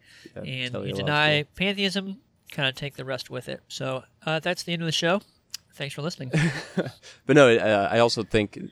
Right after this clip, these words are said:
Speaker 1: um, Romans one twenty-two and twenty-three talk about, uh, the warnings of those who confuse God with his creation. It says that
Speaker 2: Yeah.
Speaker 1: although they claimed to be wise,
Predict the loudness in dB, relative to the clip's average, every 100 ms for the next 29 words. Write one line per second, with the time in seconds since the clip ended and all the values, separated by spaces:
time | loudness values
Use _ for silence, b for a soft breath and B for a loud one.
0 | -6 -2 -2 -2 0 2 4 2 0 2
1 | 2 -2 -2 -4 -2 -4 -2 -6 -4 -6
2 | 0 0 0 -2 -2 -4 B B B B
3 | -2 0 0 0 0 0 -2 -4 -4 -8
4 | -8 -6 -6 -4 -2 -2 -4 -6 -4 -6
5 | -6 -4 -2 -2 -6 -8 -6 -4 -4 -2
6 | 0 2 0 -4 -2 0 0 -2 -2 0
7 | 2 0 -2 -6